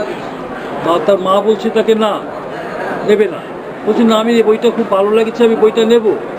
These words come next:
তখন তার মাকে বলছে, "তোমার বাবা এগিয়ে গেছে, চলো, বই নেওয়া হবে না, চলো, চলো, চলো।" বলছে, "বইমেলায় এসে আমাকে একটা বই কিনে দেবে না?" বলছে, "চলো, কথা বাড়ায় না," বলে নিয়ে চলে গেল।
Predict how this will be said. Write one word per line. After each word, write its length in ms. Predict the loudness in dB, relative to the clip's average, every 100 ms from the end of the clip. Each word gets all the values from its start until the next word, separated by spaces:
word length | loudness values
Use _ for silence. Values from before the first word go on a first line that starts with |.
| -12 -12 -10 -8 -6 -4 -2
তখন 160 | -2
তার 180 | 2 2
মাকে 340 | 2 0 0 2
বলছে, 260 | 2 0 0
"তোমার 200 | 2 2
বাবা 260 | 2 4 4
এগিয়ে 280 | 4 2 2
গেছে, 300 | 2 -2 -4 -4 -6 -8 -8 -4 2
চলো, 300 | 4 4 2 -4 -12 -8 2
বই 120 | 2
নেওয়া 220 | 4 2
হবে 180 | 2 2
না, 100 | 2
চলো, 220 | 4 2 4
চলো, 200 | 2 2
চলো।" 200 | 2 0 0 -6 -8 -2 0
বলছে, 200 | 2 0 2
"বইমেলায় 460 | 2 4 2 4
এসে 220 | 4 2
আমাকে 240 | -2 0 2
একটা 340 | 0 0 -2
বই 180 | -2 -2 0
কিনে 180 | 2
দেবে 220 | 2 4 4
না?" 120 | 2 0 -4 -6 -6 -6 -6 -4
বলছে, 120 | -2 0
"চলো, 240 | 2 4 2
কথা 220 | 0 0
বাড়ায় 300 | 2 2 0
না," 120 | -4 -6 -6
বলে 160 | -4 -2
নিয়ে 140 | 0 -2 2
চলে 200 | 0 0
গেল। 440 | -2 -4 -6 -6